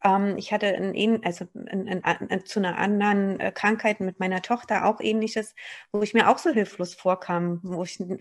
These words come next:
ja, du hast ja dieses Bedürfnis, du möchtest für dein Kind da sein und, und weißt aber gar nicht, wie du damit umgehen sollst.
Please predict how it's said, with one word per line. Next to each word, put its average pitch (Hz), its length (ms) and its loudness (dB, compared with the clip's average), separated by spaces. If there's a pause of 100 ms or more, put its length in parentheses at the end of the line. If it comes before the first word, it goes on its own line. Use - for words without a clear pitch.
(140)
ja, 208 220 6
du 214 120 2
hast 202 160 -4
ja 214 80 0
dieses 202 460 -4 (380)
Bedürfnis, 233 640 2
du 233 60 0
möchtest 208 460 -2
für 220 100 -2
dein 202 220 2
Kind 208 240 -2
da 190 200 2
sein 240 260 2
und, 208 240 -2
und 196 180 -6 (240)
weißt 202 220 2
aber 202 160 2
gar 196 120 -2
nicht, 196 180 -2
wie 202 40 -6
du 202 60 -4
damit 180 260 -4
umgehen 202 380 0
sollst. 180 480 2